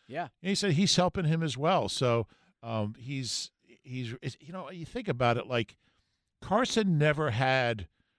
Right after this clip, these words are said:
Speaker 2: a young star receiver. He
Speaker 1: Well,
Speaker 2: never
Speaker 1: he had Jordan Matthews,
Speaker 2: He had
Speaker 1: so.
Speaker 2: Jordan Matthews.
Speaker 1: Yeah.
Speaker 2: Like I said, Carson never had.
Speaker 1: Okay, all
Speaker 2: But,
Speaker 1: right.
Speaker 2: uh, but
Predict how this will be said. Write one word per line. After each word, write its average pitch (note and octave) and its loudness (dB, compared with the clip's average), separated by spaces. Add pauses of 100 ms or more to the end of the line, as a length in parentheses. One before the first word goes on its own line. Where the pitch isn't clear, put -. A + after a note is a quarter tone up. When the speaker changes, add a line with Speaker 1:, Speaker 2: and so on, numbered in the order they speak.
(120)
Speaker 2:
a B2+ 0
young A#2+ 2
star A2+ 2
receiver. F#2+ -4
He A#2 -8
Speaker 1:
Well, C3+ 0
Speaker 2:
never E3 -2
Speaker 1:
he D#3 -6
had D#3+ -6
Jordan C3+ -14
Matthews, A2 -20
Speaker 2:
He C#3+ 0
had C#3 2
Speaker 1:
so. A#2+ -2
Speaker 2:
Jordan D3 2
Matthews. A#2+ 0
Speaker 1:
Yeah. - -10
Speaker 2:
Like C3+ -4
I B2 -2
said, A2 0
Carson C3+ 0
never C3 2
had. A#2 2
Speaker 1:
Okay, C#3 -6
all A#2 -12
Speaker 2:
But, E3+ 2 (460)
Speaker 1:
right. E3 -4
Speaker 2:
uh, D#3+ 0 (320)
but G3 -2